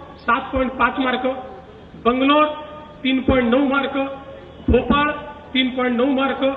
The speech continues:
भुवनेश्वर तीन पॉइंट नऊ मार्क, हैदराबाद तीन पॉइंट नऊ मार्क. आणि मग दोन शहर आहेत सहाव्या आणि सातव्या क्रमांकावर, म्हणजे दोघांना एकत्रित दिलेला आहे. दोघही शहरांचा स्कोर आहे दोन पॉइंट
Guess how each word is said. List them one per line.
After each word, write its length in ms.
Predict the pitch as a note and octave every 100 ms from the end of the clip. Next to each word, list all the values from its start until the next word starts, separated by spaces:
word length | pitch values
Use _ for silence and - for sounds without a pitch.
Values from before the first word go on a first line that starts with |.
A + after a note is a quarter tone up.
| - - - - -
भुवनेश्वर 600 | A#3+ C4+ C#4+ C#4+ D4 D4+ D4+ - - -
तीन 160 | C4 C4+
पॉइंट 260 | C#4 B3+
नऊ 160 | A#3+ C#4+
मार्क, 340 | C4+ C#4 C4+ C#4+ C#4+ - - - -
हैदराबाद 500 | B3+ D4 D4 C#4+ D4 - - -
तीन 160 | C#4 C#4
पॉइंट 320 | C4+ C4 A#3
नऊ 100 | C#4
मार्क. 340 | C#4+ C#4+ C#4 C#4+ C#4+ - - - - - -
आणि 120 | B3
मग 140 | C4+ C4
दोन 360 | - C4+ E4 -
शहर 180 | C4+ A3+
आहेत 160 | G3 - - - - - - - - -
सहाव्या 300 | A#3 G#3+ C4
आणि 120 | C4 C4
सातव्या 340 | A#3+ A#3 C4
क्रमांकावर, 400 | A#3+ A3+ A#3 C4
म्हणजे 200 | C4+ C4+
दोघांना 340 | A3+ A3 C4
एकत्रित 380 | C4 A3 C4+ D4
दिलेला 320 | - A#3 G#3
आहे. 160 | F#3+ - - - - - - - - - -
दोघही 360 | A3 B3+ D#4
शहरांचा 460 | C#4+ B3+ C4+ C4+ C#4+
स्कोर 300 | - C4 C4
आहे 120 | C#4+
दोन 260 | - A#3+ C4
पॉइंट 280 | B3+ C4+